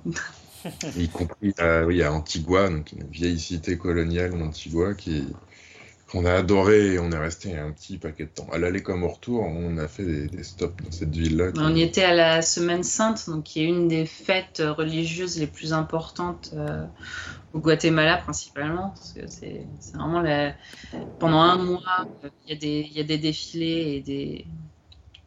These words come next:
Speaker 1: voilà, des, plein de couleurs les week-ends, et puis la Semaine Sainte juste avant Pâques, où c'est, euh, quotidien, et donc, euh, des fleurs, des tapis de fleurs, des tapis, euh,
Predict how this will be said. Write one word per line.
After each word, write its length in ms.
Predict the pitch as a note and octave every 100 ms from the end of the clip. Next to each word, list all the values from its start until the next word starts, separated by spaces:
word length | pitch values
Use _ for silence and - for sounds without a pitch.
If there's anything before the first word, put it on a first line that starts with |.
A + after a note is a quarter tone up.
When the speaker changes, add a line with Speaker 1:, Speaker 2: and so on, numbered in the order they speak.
| _ _ - - -
Speaker 1:
voilà, 220 | D3 C#3+
des, 280 | C3+ C3+ C#3
plein 140 | - D#3+
de 80 | D#3
couleurs 560 | - D#3+ D#3 D#3 D#3
les 100 | D3+
week-ends, 640 | C#3 C#3+ - D#3 D#3 D#3+ D#3+
et 80 | C#3
puis 200 | - D3
la 100 | C#3
Semaine 300 | - D3+ D3+
Sainte 320 | - D#3+ E3
juste 240 | D#3+ -
avant 220 | D3 D3 D3
Pâques, 340 | D#3 D3 - _ - - - _ _ _ - - _ _ _ - C#3+
où 40 |
c'est, 380 | - - D#3 D3
euh, 100 | C#3+
quotidien, 800 | C#3 E3+ - E3+ D#3 E3+ F#3 G3
et 120 | D#3
donc, 280 | D3 D3+ -
euh, 280 | D3 C#3+ C#3+ D3 D3 - _ -
des 200 | D#3 D#3+
fleurs, 540 | D3+ - D#3 D3+ D#3+ E3
des 100 | D#3
tapis 280 | D#3 D#3
de 60 | -
fleurs, 380 | - D#3 D3 D#3
des 100 | D3
tapis, 480 | C#3+ C#3+ - D#3+ D3
euh, 160 | D3